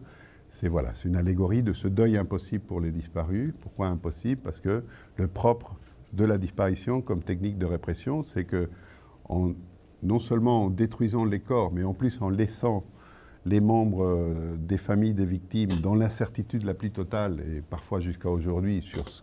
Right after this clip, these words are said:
qu'est devenu leurs proches, euh, ça rend, psychologiquement parlant, l'expérience du deuil impossible. Et c'est quelque chose qui est attesté dans les études, euh, de, de,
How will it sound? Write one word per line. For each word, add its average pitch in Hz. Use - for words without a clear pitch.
qu'est 107
devenu 95
leurs 78
proches, 160
euh, 82
ça -
rend, 123
psychologiquement 95
parlant, 98
l'expérience 95
du 87
deuil 110
impossible. 113
Et 76
c'est 90
quelque 87
chose 107
qui -
est 82
attesté 92
dans 92
les 82
études, 90
euh, 80
de, 78
de, 76